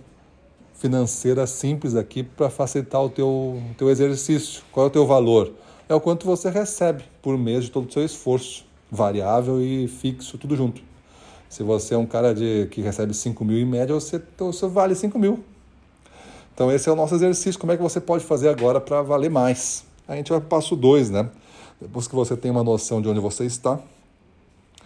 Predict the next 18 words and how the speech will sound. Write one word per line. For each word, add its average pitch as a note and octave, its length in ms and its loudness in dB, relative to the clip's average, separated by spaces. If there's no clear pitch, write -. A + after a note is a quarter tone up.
saber D#3 300 2
o E3 60 2
que F3 80 0
as E3 80 -4
pessoas E3+ 340 0
querem C3+ 320 2
é G#2+ 40 0
importante. F2 640 -6
Eh, G#2 240 -6
não D3 240 4
antes, F#3 300 0
eh, C#3 280 2
saber B2+ 200 2
o C3+ 40 6
que C3+ 80 -8
você C3 280 0
quer, E2 420 -6
né? F#2 240 -8